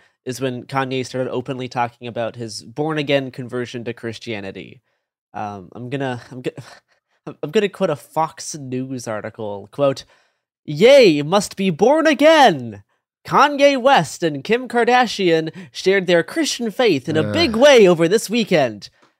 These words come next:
Speaker 1: Adam Tyson, a pastor from Southern California, told Fox News recently that he's been leading West in a Bible study for months now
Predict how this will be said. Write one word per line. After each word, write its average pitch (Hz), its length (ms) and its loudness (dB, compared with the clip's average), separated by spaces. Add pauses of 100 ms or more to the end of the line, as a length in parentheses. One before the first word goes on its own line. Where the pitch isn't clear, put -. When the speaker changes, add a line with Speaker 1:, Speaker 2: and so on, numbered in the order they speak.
(140)
Speaker 1:
Adam 233 360 4
Tyson, 160 560 -2
a 123 80 -8
pastor 143 480 -2
from 123 160 -10
Southern 123 340 -4
California, 143 680 -2 (240)
told 190 260 -2
Fox 294 340 0
News 254 280 -2
recently 131 540 -6
that 135 200 0
he's 240 300 -8
been 185 180 -6
leading 247 460 -6 (160)
West 220 400 -2
in 160 220 -4
a 151 100 0
Bible 254 480 0
study 160 420 -2
for 151 220 -6
months 240 320 -6
now 120 400 -4